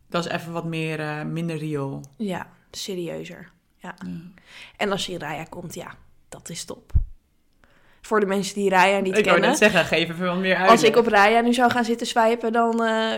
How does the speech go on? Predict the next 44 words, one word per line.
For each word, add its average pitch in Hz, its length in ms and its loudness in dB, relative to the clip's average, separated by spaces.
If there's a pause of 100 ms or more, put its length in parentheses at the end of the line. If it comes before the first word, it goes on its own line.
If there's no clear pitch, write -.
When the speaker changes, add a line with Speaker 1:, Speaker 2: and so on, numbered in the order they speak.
(180)
Speaker 2:
k-, - 140 -20
krijg 208 300 -4
je 240 60 -4
de 214 100 2
Jasper 208 320 -4
Sillises 202 680 -4
en, 196 180 -6
eh, 196 200 -6 (100)
nou 190 340 -4
ja, 170 160 -6
gewoon 180 240 -10
alle, 175 500 -6 (120)
allerlei 180 600 -6 (200)
single 185 400 -4
bekende 185 420 -4
ma-, 180 60 -6
Speaker 1:
Maar 180 100 -2
weet 180 80 4
je, 190 80 6
Speaker 2:
rijke 202 140 2
Speaker 1:
jij 190 100 4
bent 208 120 4
Speaker 2:
mannen. 240 200 4
Speaker 1:
natuurlijk 208 240 0
ook - 60 -8
gewoon 190 160 -2
een 185 100 -4
influencer. 151 960 -4
Dus 170 300 -4
daarom 196 320 4
ben 170 100 0
je 165 60 -2
natuurlijk 165 280 -8
ook - 60 -16
toegelaten. 151 880 -8
Speaker 2:
Ja, 202 240 -8 (140)
dat 180 220 -16
is 185 100 -14
waarschijnlijk 170 420 -16
wel 98 160 -14
zo. 165 120 -20 (300)
Speaker 1:
Ja, 170 440 -12 (140)
B - 40 -18
N'er. 170 440 -8